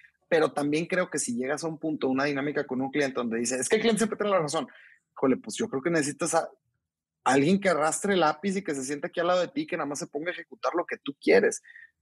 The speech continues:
Porque no van a haber cosas allá afuera de las que yo me siento orgulloso como agencia y no voy a estar haciendo lo que yo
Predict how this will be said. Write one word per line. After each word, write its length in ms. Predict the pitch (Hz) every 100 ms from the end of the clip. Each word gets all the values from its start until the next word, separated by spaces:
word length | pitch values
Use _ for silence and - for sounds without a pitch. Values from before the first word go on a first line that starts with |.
| _
Porque 340 | - 139 131 139
no 260 | 139 160
van 220 | 175 202 208
a 140 | 196
haber 280 | 180 170 170
cosas 320 | 180 190 180
allá 140 | 160 151
afuera 220 | 160 156
de 60 | 147
las 140 | 135
que 120 | 120
yo 100 | 117
me 120 | 165
siento 240 | 160 156 156
orgulloso 400 | 147 135 131 151
como 200 | 151 127
agencia 480 | - 110 - 165 - _ - -
y 180 | 147 151
no 160 | 151 156
voy 200 | 175 175
a 40 |
estar 220 | 165 - 165
haciendo 360 | 156 151 147
lo 180 | 156 151
que 200 | - 117
yo 460 | 113 147 160 175